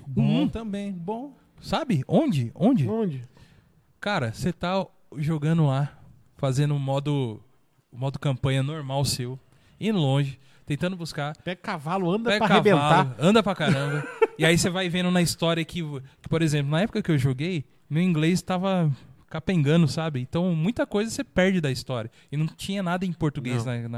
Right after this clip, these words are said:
Speaker 2: naquela época, assim. Então você vai perdendo um pouco da história, mas eu já tava entendendo que era em questão da, da família tal, dele, que ele tava querendo a redenção dele.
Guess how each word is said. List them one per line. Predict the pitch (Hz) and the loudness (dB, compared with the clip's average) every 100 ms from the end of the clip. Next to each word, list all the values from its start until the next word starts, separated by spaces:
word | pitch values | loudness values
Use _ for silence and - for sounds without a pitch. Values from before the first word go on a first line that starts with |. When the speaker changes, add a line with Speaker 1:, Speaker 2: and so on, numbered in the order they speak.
| 117 | -8
Speaker 2:
naquela | 120 117 113 | -6 -6 -6
época, | 113 123 | -6 -10
assim. | 120 120 113 _ - _ | -8 -10 -12 _ -20 _
Então | 160 | -2
você | 165 | 2
vai | 190 | 2
perdendo | 190 214 156 156 196 | 2 -2 -2 -2 -2
um | 156 147 | -6 -8
pouco | - 147 147 | -6 -4 -4
da | 135 | -6
história, | - 127 139 147 _ - | -6 -8 -8 -10 _ -12
mas | - 147 | -2 2
eu | 165 | 2
já | 151 160 | 0 -4
tava | 160 151 | -4 -2
entendendo | 160 147 123 135 151 | -2 -4 -4 -6 -8
que | 139 | -8
era | 123 | -8
em | 120 | -10
questão | 123 123 120 | -12 -10 -10
da, | 123 117 | -8 -8
da | 120 | -8
família | 117 135 113 110 139 117 | -6 -6 -4 -2 -2 -2
tal, | - 113 135 123 | -6 -6 -6 -6
dele, | 107 123 147 123 | -8 -8 -6 -8
que | 127 | -10
ele | 117 - _ _ - _ | -12 -14 _ _ -20 _
tava | 123 127 127 _ | -6 -6 -8 _
querendo | 135 127 139 | -12 -10 -6
a | 131 | -4
redenção | 131 131 127 - 135 139 | -2 -4 -6 -8 -8 -8
dele. | 117 127 | -10 -12